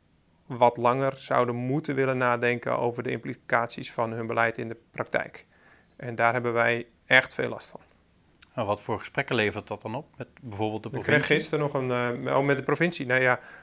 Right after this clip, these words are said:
Speaker 1: met inwoners vind ik eigenlijk belangrijk. Laat ik daarmee
Speaker 2: Ja.
Speaker 1: beginnen. De, ehm, ik spreek veel mensen die ergens illegaal wonen, op een industrieterrein of op een recreatiepark. Ehm, en die dan soms met handhaving te maken krijgen. Of laatst was er iemand die met brand, eh, te maken had, dus die eruit moest.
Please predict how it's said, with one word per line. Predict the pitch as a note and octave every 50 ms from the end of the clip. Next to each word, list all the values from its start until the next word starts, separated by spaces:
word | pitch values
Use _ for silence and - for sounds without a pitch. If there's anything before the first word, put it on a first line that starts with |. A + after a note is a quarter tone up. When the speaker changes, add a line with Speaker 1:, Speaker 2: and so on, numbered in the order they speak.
| - -
Speaker 1:
met | B2+ B2+
inwoners | D3 D3+ D#3+ E3 D#3+ D#3 -
vind | - D3 C3
ik | C#3
eigenlijk | B2 B2 A#2+ B2+ B2+
belangrijk. | C3+ D3 D3+ D#3 D#3 D3+
Laat | D3+ C#3+
ik | C3
daarmee | C3+ C#3 D3+ D3
Speaker 2:
Ja. | C#3
Speaker 1:
beginnen. | C#3 C#3 - C#3+ C#3+ D#3+ F3 E3+ - - - - - - - C3
De, | C3+ B2+ C#3 C3 C3 C3 C3 B2+ B2+ B2+ B2+ -
ehm, | - C#3 B2+ B2 B2 B2 A#2+ A#2+ - - - - - - _ _ _ _ - -
ik | - D3 -
spreek | - - - D3+ C#3 C3+ -
veel | - D#3 D#3
mensen | D#3+ D#3 D3 - - C3
die | C3 C3+ C#3+ -
ergens | - C#3 C#3 C#3 - -
illegaal | D3 C#3+ C3+ C3+ - C3+ C3+ D3 D#3
wonen, | D3+ D3+ D3+ D3+ D#3 F3 F#3 - -
op | - - -
een | C3+ C3
industrieterrein | B2+ B2+ B2+ - - C#3+ C#3 C3 - C#3 C3 B2+ B2+ B2 B2+ B2 B2 B2
of | - C3 A#2+ -
op | B2+ -
een | B2+ B2
recreatiepark. | C3 C3 - C#3+ C#3 C#3 C#3 C3+ - - B2+ - - B2+ B2+ B2+ B2+ B2+ - - - - - - - - - - - _
Ehm, | - - B2+ B2 B2 A#2+ A#2+ A#2+ A#2+ B2 - - -
en | - C3+ C3+ C3
die | B2+ C3+ C3+
dan | B2 C3 C3 B2+
soms | - - C3+ B2
met | - B2 A#2+
handhaving | A#2+ B2 C3 - D3+ D3+ D3 D3+ C#3
te | -
maken | D3 C#3+ C#3 C#3 -
krijgen. | C#3 - C#3 C3+ D3+ D3 D3+
Of | B2+ -
laatst | - A#2 - -
was | C3 B2+ B2
er | B2+
iemand | B2+ B2 B2 A#2+
die | B2 A#2
met | A#2+ A#2+ A#2
brand, | B2+ A#2+ A#2+ C3+ C3+ -
eh, | C3+ C3 C3 B2+
te | B2+ B2 - B2+
maken | B2+ B2 B2 B2 - A#2
had, | A#2+ A#2+ A#2+
dus | A#2+ A#2 A2+
die | A#2 A#2+ A#2
eruit | A#2+ A#2 A#2+ B2 A#2+ -
moest. | C3 C3 C3+ - -